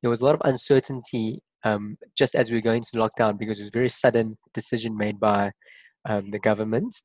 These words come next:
And I think, you know, it was a necessary decision, and I'm, I'm very pleased as the, with the outcome of what we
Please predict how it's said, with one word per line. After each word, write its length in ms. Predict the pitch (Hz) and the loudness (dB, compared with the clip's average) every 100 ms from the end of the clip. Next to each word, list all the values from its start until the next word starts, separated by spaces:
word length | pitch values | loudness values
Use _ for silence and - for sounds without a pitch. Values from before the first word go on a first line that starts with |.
| _ - - _ | _ -20 -20 _
And 100 | 117 | -2
I 60 | 110 | 0
think, 300 | - 127 117 - | 0 -2 -2 -10
you 140 | 120 | -6
know, 100 | 113 | 0
it 120 | 113 113 | 2 4
was 100 | 110 | 2
a 60 | |
necessary 400 | 120 127 - 135 | 2 2 0 -2
decision, 420 | 127 - 120 123 | -2 -4 -4 -2
and 100 | 139 | 2
I'm, 320 | 113 110 110 - - | 2 2 0 -8 -4
I'm 320 | 113 107 107 | 0 0 0
very 240 | 107 117 123 | 0 2 2
pleased 540 | - 123 113 104 - - - _ _ | 0 -2 -2 -6 -14 -16 -16 _ _
as 380 | - 113 104 - | -2 0 -2 -2
the, 240 | 113 107 - _ _ _ - | 0 0 -2 _ _ _ -4
with 140 | 113 | 0
the 120 | - | 4
outcome 460 | 131 131 - 123 226 - | 4 2 -2 -4 -6 -10
of 160 | - 110 _ - | -6 -6 _ -8
what 140 | 117 - _ | -8 -10 _
we 320 | 117 107 107 | -12 -8 -10